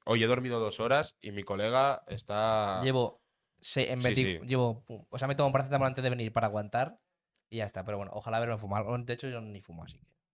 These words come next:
Speaker 2: Te digo los míos. Para mí son muy top, pero claro, en mi opinión, no voy a decir que mi opinión es una mierda. Encima yo creo que son,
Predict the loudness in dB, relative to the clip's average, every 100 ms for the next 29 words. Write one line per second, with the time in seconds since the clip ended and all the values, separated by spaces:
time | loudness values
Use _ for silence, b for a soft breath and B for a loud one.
0 | _ _ _ _ _ _ _ _ -4 2
1 | 4 4 2 -2 -4 -8 0 2 4 2
2 | 2 2 2 4 2 0 -2 0 0 -4
3 | -10 -12 -10 -10 -12 -12 -12 -14 -18 -16
4 | -12 -10 -12 -18 _ _ _ _ -10 -6
5 | -6 -4 -6 -6 -6 -8 -10